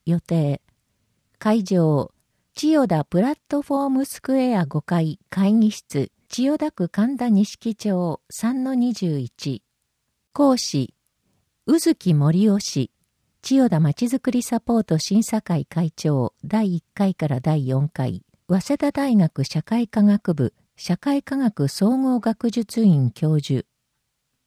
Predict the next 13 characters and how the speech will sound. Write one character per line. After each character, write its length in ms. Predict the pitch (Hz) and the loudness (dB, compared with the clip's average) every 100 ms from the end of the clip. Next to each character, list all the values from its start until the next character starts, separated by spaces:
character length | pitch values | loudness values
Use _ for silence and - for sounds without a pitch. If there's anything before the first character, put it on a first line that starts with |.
| - | -2
奥 280 | 190 - 359 | 0 2 2
村 280 | 302 160 | 4 2
玄 260 | 143 190 185 | 2 2 2
氏、 300 | - 135 - _ _ _ _ _ | 0 -4 -6 _ _ _ _ _
第 280 | 190 240 202 | 0 0 0
十 260 | 180 214 | 0 2
七 260 | 262 254 247 | 2 0 -2
回 240 | - 247 | -2 -4
か 140 | - 190 | 0 0
ら 100 | 156 | 4
二 160 | 175 | 4
十 260 | 226 226 196 | 4 2 2
一 140 | 160 | 0